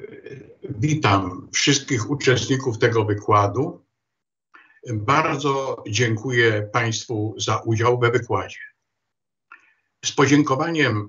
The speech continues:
za możliwość wygłoszenia niniejszego wykładu, z szacunkiem pozdrawiam panią profesor doktor habilitowaną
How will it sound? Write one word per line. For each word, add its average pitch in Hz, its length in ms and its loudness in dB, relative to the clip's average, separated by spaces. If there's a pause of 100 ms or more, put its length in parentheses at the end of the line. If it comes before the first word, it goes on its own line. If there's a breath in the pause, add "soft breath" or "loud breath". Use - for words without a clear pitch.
(120)
za 127 160 -2
możliwość 123 500 0
wygłoszenia 117 800 0
niniejszego 123 580 0
wykładu, 110 680 -2 (960 loud breath)
z 110 80 -2
szacunkiem 123 880 0 (400)
pozdrawiam 113 720 0
panią 110 380 -2
profesor 110 520 0
doktor 117 380 -2
habilitowaną 113 1000 0